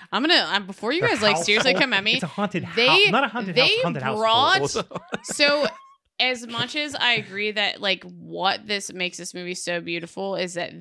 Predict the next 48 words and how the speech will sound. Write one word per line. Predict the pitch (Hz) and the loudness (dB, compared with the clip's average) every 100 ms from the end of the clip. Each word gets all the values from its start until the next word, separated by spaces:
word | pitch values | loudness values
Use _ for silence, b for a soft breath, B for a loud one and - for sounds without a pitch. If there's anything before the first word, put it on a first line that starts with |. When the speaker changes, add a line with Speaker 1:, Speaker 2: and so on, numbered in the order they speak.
| 170 | -6
Speaker 1:
they're | 156 156 175 | -2 -2 -4
haunted, | 196 190 214 254 | -6 -6 -6 -10
is | 247 185 - | -6 -8 -4
that | 170 - | -6 -4
basically | 180 175 175 170 170 | -4 -4 -6 -8 -8
they | 175 170 170 | -6 -4 -4
brought | 165 165 160 | -4 -6 -6
the | 165 | -12
ghosts | - 156 160 | -8 -8 -8
to | - | -8
this | 160 143 - | -8 -10 -12
house, | 117 87 80 - | -8 -8 -8 -10
and | - 165 | -10 -6
that | 156 - | -6 -4
makes | 160 160 | -8 -8
the | - | -12
house | 98 71 82 - | -10 -10 -10 -14
haunted. | - - - - 208 | -14 -12 -10 -8 -2
Speaker 2:
Yes, | 254 - - - | -2 -2 -8 -6
I | |
don't | 254 226 | -4 2
Speaker 1:
So | 202 | 4
Speaker 2:
disagree | 185 180 143 | 4 4 2
with | 120 | 0
you. | 113 - | -8 -4
I, | 180 | -4
I | 175 | -2
don't | 175 214 | -4 6
think | 359 349 262 | 8 8 4
that | |
this | 196 175 | -2 -6
Speaker 1:
Mm. | |
Speaker 2:
is | 165 | -8
a | |
bad, | 120 127 123 110 - | -8 -6 -6 -6 -6
I | 156 | -4
don't | |
think | 185 202 | -2 -4
Speaker 1:
Fuck | |
Speaker 2:
this | 175 | -4
is | |
a | 156 | -2
Speaker 1:
you | |
Speaker 2:
bad | 139 135 | 0 0
haunted | 117 127 | -2 -8
Speaker 1:
guys. | 110 | -4
Speaker 2:
house | 131 123 - | -2 -2 -4
movie. | 110 98 98 | -10 -10 -14